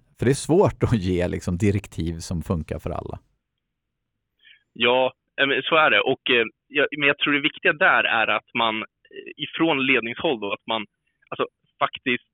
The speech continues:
Speaker 2: liksom kommunicerar ut att ni har, ni får liksom navigera i det här på egen hand. Ni får ansvar att fatta egna beslut.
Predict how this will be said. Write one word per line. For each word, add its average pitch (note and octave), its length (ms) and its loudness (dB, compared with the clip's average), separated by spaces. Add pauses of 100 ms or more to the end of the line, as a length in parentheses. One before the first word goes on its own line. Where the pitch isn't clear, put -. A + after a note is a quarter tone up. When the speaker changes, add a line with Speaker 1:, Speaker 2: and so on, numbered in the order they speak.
(140)
Speaker 2:
liksom - 220 -12
kommunicerar C3 720 0
ut D#3 380 -4
att - 240 -4 (500)
ni C#3 480 2
har, A2+ 300 0
ni D3+ 300 -2 (120)
får A2 180 0
liksom G#2 400 -6 (260)
navigera B2 580 2
i G#2+ 40 2
det G#2+ 60 2 (140)
här G#2 140 0 (280)
på B2+ 60 -2
egen A#2+ 220 2
hand. G#2+ 140 -4
Ni C3 120 0 (100)
får A#2 100 0
ansvar G#2 400 -2
att G2 140 -4 (180)
fatta - 220 -2
egna G2 180 -2
beslut. - 320 -16